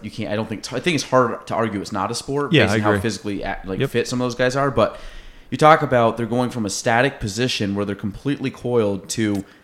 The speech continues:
Speaker 1: this huge kinetic, like,
Speaker 2: Yeah.
Speaker 1: release of energy,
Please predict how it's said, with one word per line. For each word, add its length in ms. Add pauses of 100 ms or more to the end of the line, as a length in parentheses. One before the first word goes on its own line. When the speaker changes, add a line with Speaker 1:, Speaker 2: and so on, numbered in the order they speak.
Speaker 1:
this 240
huge 220
kinetic, 520
like, 180 (180)
Speaker 2:
Yeah. 100
Speaker 1:
release 440
of 100
energy, 580